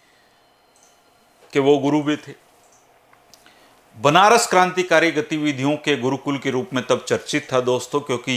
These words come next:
यहीं पर सान्याल जी का मुख्यालय होता था।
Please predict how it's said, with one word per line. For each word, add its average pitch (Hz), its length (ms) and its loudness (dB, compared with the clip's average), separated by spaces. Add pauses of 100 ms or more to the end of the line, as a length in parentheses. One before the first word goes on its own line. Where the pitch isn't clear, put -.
(160)
यहीं 127 300 0
पर 147 220 2
सान्याल 127 500 -2
जी 107 120 -6
का 127 180 -2
मुख्यालय 110 600 -4
होता 92 260 -14
था। - 260 -14